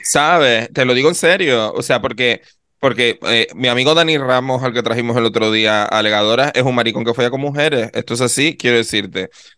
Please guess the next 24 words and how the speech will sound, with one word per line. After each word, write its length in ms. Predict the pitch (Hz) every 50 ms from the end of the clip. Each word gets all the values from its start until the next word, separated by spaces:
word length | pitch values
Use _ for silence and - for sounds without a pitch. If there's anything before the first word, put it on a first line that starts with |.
| _ _ -
Eh, 680 | 120 131 131 127 123 123 120 117 113 113 113 107 110 - _ _ _ _ _ _ _ _ - -
aunque 420 | 135 131 143 143 - 170 185 214 -
no 200 | - 139 131 131 139
lo 100 | 151 143
pueda 140 | 143 147 147
parecer, 420 | 151 147 143 135 - 143 151 165
porque 220 | - 143 127 127 -
en 60 | 139
A 60 | 131
ver 160 | 123 127 127
qué 120 | 123 135 131
onda, 380 | 131 127 135 143 156 170 190 - -
mm, 300 | 127 127 123 123 120 113 - -
se 180 | - - 117
pasa 200 | 104 117 113 139
de 40 | 131
cuñado, 500 | 127 131 120 113 104 101 98 - 101 95 _
pero, 460 | - 143 151 160 165 185 214 - - -
eh, 360 | - 135 131 123 120 120 117 -
esa 180 | 120 - 135
es 60 | 135 131
su 80 | -
imagen 320 | 131 131 123 127 139 135 131
pública, 520 | 123 110 104 101 101 - - - 90 -